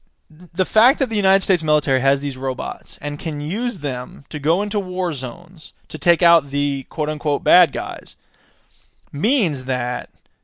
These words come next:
the domestic cost of going to war is much lower now.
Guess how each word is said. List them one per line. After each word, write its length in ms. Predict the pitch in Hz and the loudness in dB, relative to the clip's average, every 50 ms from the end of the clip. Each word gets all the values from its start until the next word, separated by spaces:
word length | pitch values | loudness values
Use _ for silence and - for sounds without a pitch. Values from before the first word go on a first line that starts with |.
| _ _ _ _ _ _ _ - | _ _ _ _ _ _ _ -10
the 80 | 185 220 | 0 4
domestic 480 | 170 214 214 262 269 - - - - | 4 6 6 6 4 4 2 -2 -2
cost 720 | - - - 196 190 139 117 - - - - - - - - _ _ - | -2 2 4 4 4 4 2 -2 -6 -8 -6 -6 -6 -8 -12 _ _ -12
of 120 | - 131 120 | -10 -6 -4
going 200 | 165 180 175 147 | -2 -2 -2 -4
to 80 | - 131 | -6 -8
war 380 | 117 113 139 165 143 123 120 - | -8 -4 -2 -2 -2 -2 -4 -4
is 180 | - 143 127 | -6 -4 -2
much 240 | 147 147 139 - - | 0 0 0 0 0
lower 340 | 120 117 143 147 127 120 123 | 0 2 2 2 2 0 -6
now. 300 | 123 - 98 - - | -10 -12 -14 -14 -16